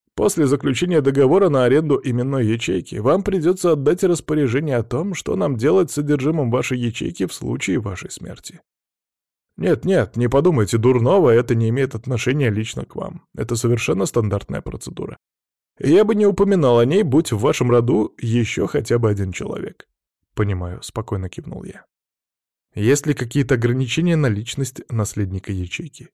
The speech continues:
«Если вы назовете человека, который не входит в ваш клан, у нас будут, э, варианты», — уклончиво покачал головой старик. «А если я скажу, что я выхожу из клана?» — уточнил я.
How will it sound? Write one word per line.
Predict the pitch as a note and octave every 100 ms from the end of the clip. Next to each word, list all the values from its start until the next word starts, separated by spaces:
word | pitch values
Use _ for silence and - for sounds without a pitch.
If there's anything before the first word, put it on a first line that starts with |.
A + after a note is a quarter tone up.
| _ _ _ _ _ _ _ -
«Если | - A#2 - D3+
вы | D3+ D#3
назовете | B2 A2+ C3+ D#3+ A#2+
человека, | - C3+ A2+ G2+ B2+ F3+
который | B2+ A2+ G#2+ G#2
не | A2
входит | - A#2 G#2+
в | G#2+
ваш | G#2+ -
клан, | - B2+ F#3 -
у | A#2+
нас | D3+ A3 C#3+
будут, | A#2 F#3 - -
э, | -
варианты», — | - A#1 F2 F#2 E2 G#2+ F#2 F#2 - - -
уклончиво | A2+ - G2+ F#2+ - F#3
покачал | - - G#2 G2+ F#2+
головой | F#2+ F2+ F2+ -
старик. | - - F3 - _ _ _ _ _ _ _ _ -
«А | A2+
если | D3+ D3+ D3
я | C#3+
скажу, | - - A#2+ C#3
что | -
я | A#2 A2
выхожу | G2+ G#2+ F#2 F2+
из | -
клана?» — | A2 - - - _ -
уточнил | A#2 G#2 - - E2
я. | F#3+